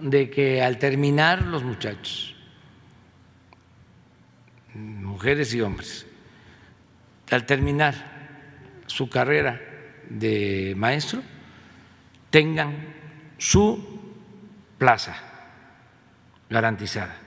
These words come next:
Nada de lo que planteaba la, eh, llamada reforma educativa,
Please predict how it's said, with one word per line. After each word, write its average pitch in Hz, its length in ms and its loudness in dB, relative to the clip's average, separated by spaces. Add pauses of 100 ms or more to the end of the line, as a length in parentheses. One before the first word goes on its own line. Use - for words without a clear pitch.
(1300)
Nada 170 720 6
de 131 160 2
lo 123 200 0
que 127 240 2
planteaba 135 640 2
la, 107 640 -2 (800)
eh, 104 720 -4 (320)
llamada 127 500 2
reforma 120 760 0 (640)
educativa, 139 720 2